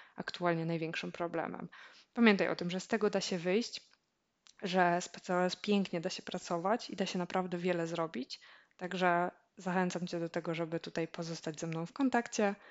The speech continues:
i mam nadzieję, do usłyszenia. Mam nadzieję, że do zobaczenia też w programie.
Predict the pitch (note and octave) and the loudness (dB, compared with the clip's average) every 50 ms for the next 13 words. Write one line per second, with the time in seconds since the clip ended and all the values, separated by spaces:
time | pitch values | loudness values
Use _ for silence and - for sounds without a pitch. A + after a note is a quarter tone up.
0 | - - _ _ _ _ - A3 G#3+ G#3+ G#3 G#3 G#3+ G#3 - _ _ _ _ _ | -20 -20 _ _ _ _ -2 0 0 2 2 0 -2 -4 -6 _ _ _ _ _
1 | _ _ _ _ _ _ _ _ _ _ _ _ - D#3+ D3+ D3+ D#3 E3+ F3 - | _ _ _ _ _ _ _ _ _ _ _ _ -2 0 0 2 2 2 4 4
2 | F#3+ F3+ E3+ F#3+ F3 F#3 G#3 F#3 - F3 F#3+ E3+ E3+ E3+ E3+ - - G#3 G#3 - | 2 4 4 4 4 4 2 2 0 -2 0 2 2 2 0 0 0 -2 0 2
3 | C4 B3+ A#3+ G3 E3 E3 D#3 D#3+ E3+ E3+ F3 F3 F3+ E3+ E3+ F3 E3+ E3 E3+ E3+ | 4 4 4 4 2 2 0 -2 -2 -2 0 0 0 0 2 4 4 4 4 2
4 | E3+ E3 E3 E3+ D#3+ E3 E3 D#3+ E3+ E3+ - F#3 E3 D#3+ D#3 D#3+ - E3+ E3+ - | 0 -4 -4 -2 -2 -2 0 0 -2 -2 0 -2 -2 -2 -2 -4 -6 -8 -10 -10
5 | - - A#3+ G#3 - D#3 D3+ D3+ D#3 D#3 | -6 -4 -4 0 2 0 2 2 0 -4